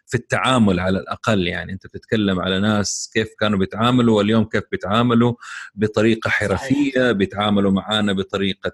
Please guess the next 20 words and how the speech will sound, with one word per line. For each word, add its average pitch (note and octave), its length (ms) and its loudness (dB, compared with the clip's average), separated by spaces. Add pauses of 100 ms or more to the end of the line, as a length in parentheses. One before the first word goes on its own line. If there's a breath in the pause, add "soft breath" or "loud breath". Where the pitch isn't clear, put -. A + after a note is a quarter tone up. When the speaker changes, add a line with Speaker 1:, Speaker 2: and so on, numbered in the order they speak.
(120)
Speaker 1:
احترام، C3+ 720 0
بطريقة، G2 500 -2 (180)
آه، F#2 140 0 (280 loud breath)
سؤال A#2 500 2
وجواب. A2+ 760 4
آه، F2 400 0
يعني، C3 420 2
أنا A2+ 400 2 (180)
منبهر C3 500 4
بصراحة، F2+ 600 -2 (560 loud breath)
بسبب C#3 600 2 (180)
طبعًا B2 340 2
في C#3 160 2
زيادة A2 360 4
وعي B2+ 280 2
وثقافة A#2 560 -2
المسؤولين A#2 540 2
في A2 100 2
نفس D3 240 2
الإدارة. A2+ 680 0